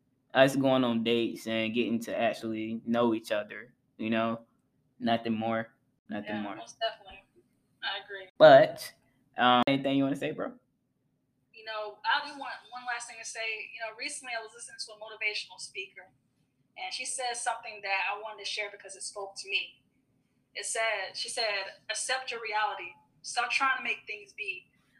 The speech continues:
Speaker 2: A lot of times you stay stuck in that situation because you're still living inside of your own mind.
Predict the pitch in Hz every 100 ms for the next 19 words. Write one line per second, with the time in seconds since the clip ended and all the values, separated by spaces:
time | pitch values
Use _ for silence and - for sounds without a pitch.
0 | - 196 240 277 277 247 240 240 - 226
1 | 220 - 233 233 214 190 - - 208 214
2 | 208 208 196 196 202 196 196 - 220 208
3 | 208 202 196 - 196 196 190 - 196 202
4 | 196 190 180